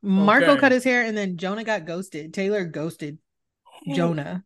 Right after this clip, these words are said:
Speaker 1: Yes.
Speaker 2: No.
Speaker 1: Mm-hmm. I'll send you
Speaker 2: But
Speaker 1: the TikToks when we get off.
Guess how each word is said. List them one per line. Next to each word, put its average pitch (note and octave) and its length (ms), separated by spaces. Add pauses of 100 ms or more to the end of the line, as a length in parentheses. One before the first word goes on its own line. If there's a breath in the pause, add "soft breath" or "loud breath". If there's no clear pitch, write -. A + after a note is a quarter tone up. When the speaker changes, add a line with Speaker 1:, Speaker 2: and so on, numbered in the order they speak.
(220)
Speaker 1:
Yes. E3 1500
Speaker 2:
No. G3+ 840 (180)
Speaker 1:
Mm-hmm. G3+ 580
I'll G3 160
send A3+ 220
you G#3+ 80
Speaker 2:
But F#3 100
Speaker 1:
the F3+ 120
TikToks E3 280
when E3+ 80
we D#3 120
get D3+ 100
off. E3 260